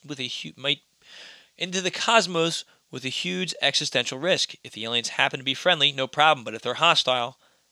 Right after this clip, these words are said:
that means we're essentially sending out a beacon that says,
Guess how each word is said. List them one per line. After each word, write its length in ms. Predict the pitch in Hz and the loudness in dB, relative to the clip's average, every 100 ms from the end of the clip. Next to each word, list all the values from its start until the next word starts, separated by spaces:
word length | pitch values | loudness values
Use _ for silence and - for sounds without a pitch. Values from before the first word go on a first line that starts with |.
| _ | _
that 100 | - | -10
means 180 | 113 110 | -8 -6
we're 80 | 104 | -4
essentially 380 | - 113 - | -2 -2 -2
sending 320 | 110 - 113 110 | 0 0 0 0
out 160 | 110 | 0
a 80 | 104 | -2
beacon 380 | 107 131 139 123 | 0 0 0 -2
that 180 | 117 - | -2 0
says, 460 | 123 113 110 - | 0 0 0 -6